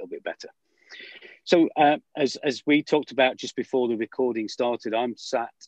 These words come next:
um, I'm, I'm mobile at the moment. I'm actually outside a Starbucks and a Starbucks takeaway, uh, government guidelines permitting me to do this, uh, and drinking my coffee. So, what coffee, um,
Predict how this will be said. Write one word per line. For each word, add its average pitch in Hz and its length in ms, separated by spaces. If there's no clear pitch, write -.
um, 101 380
I'm, 98 240
I'm 107 140
mobile 110 420
at 104 80
the 110 60
moment. 110 440
I'm 101 200
actually 107 360
outside 165 440
a 156 40
Starbucks 180 600
and 117 100
a - 20
Starbucks 135 460
takeaway, 113 540
uh, 107 340
government 120 400
guidelines 120 580
permitting 135 380
me 120 120
to 120 100
do 127 180
this, 160 240
uh, 120 360
and 127 400
drinking 135 320
my 127 140
coffee. 143 380
So, 151 380
what 202 160
coffee, 180 560
um, 143 400